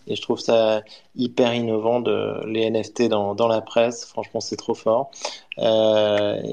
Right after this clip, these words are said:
et on a besoin de ça. Et, euh, et bravo pour cette initiative.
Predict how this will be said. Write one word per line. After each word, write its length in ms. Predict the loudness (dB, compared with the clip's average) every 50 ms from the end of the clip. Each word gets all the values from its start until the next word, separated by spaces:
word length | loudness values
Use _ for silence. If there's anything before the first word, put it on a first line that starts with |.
| -6 -2
et 280 | 0 2 4 4 4 4
on 100 | 4 4
a 100 | 2 2
besoin 400 | 4 4 4 4 4 2 0 -2
de 80 | 0
ça. 360 | 0 2 2 2 0 -4 -10 -16 _ -6 -4
Et, 260 | -2 0 0 0 0
euh, 280 | 0 0 -2 -4 -6 -8 -10 -16 -20 _ _ _ -2
et 60 | 0
bravo 300 | 2 4 4 4 4 2
pour 160 | 2 0 2
cette 180 | 2 2 2 2
initiative. 580 | 2 2 2 4 2 2 4 4 4 6 6